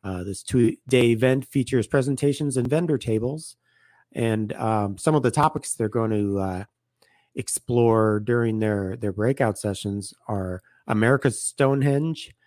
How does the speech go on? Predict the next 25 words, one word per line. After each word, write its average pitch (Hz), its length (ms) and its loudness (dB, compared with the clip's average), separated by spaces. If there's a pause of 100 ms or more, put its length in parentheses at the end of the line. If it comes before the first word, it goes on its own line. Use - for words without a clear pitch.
(420)
the 104 100 0
haunted 143 480 0
U 127 320 2
S 131 180 -2
S 127 200 -4
Salem, 160 640 -2 (240)
which 107 240 -4
I 104 80 -4
assume 110 400 -4
is 101 160 -8
like 98 160 -6
a 98 60 -6
haunted 104 380 -6
ship. - 380 -4 (680)
Um, 87 480 -6 (400)
they're 113 100 4
gonna 110 160 4
show 120 160 4
a 101 60 4
documentary 123 640 2
called 127 240 -2
The 139 60 -2
Soul 131 460 0
of 107 120 -6
Sea, - 420 -6